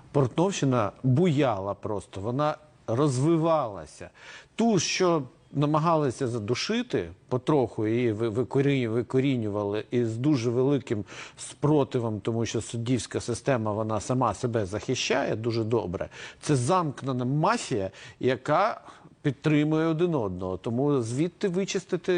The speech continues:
її було, о, дуже важко. Але після того, як прийшов Зеленський і, е, е, е,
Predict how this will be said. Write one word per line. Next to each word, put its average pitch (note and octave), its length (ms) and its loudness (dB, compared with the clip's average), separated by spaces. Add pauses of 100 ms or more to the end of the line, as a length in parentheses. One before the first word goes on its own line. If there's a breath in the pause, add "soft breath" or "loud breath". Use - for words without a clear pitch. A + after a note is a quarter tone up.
(140)
її E3 480 -2
було, D#3 420 0
о, C#3+ 160 0
дуже C#3 300 0
важко. G2 420 -2 (280 loud breath)
Але F3 200 4
після F#3+ 260 0
того, E3 220 2
як C#3+ 140 -2
прийшов D#3+ 340 2
Зеленський B2 680 -2 (320 loud breath)
і, D#3+ 180 4
е, C#3+ 240 0
е, C3+ 40 -2
е, B2+ 720 -2